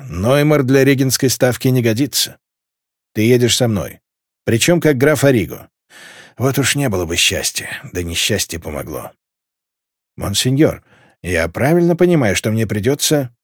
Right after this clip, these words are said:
стать опекуном Её Величества?» «Неправильно».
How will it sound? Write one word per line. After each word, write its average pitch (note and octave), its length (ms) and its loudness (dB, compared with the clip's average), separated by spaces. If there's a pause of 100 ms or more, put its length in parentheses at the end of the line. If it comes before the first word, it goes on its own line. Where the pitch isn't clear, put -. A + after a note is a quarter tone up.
(440)
стать C3 460 -2
опекуном A2+ 500 -2
Её B2 160 4
Величества?» - 640 -2 (540)
«Неправильно». D2 1080 -4